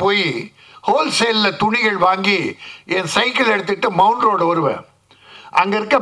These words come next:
பேங்க், கவர்மெண்ட் அஃபிஷியல்ஸ் எல்லாருக்கும் இன்ஸ்டால்மெண்ட்ல துணி கொடுப்பேன். மாதமானா வசூல் பண்ணுவேன். அந்த, அப்படி அப்போ வாழ்க்கையை நடத்தி குழந்தைகளை காப்பாத்தி வந்தேன்.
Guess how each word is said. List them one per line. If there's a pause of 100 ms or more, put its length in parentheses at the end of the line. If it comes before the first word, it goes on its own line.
(140)
பேங்க், (600)
கவர்மெண்ட்
அஃபிஷியல்ஸ் (320)
எல்லாருக்கும்
இன்ஸ்டால்மெண்ட்ல (920)
துணி
கொடுப்பேன். (640)
மாதமானா
வசூல்
பண்ணுவேன். (1120)
அந்த,
அப்படி (560)
அப்போ
வாழ்க்கையை
நடத்தி
குழந்தைகளை
காப்பாத்தி
வந்தேன்.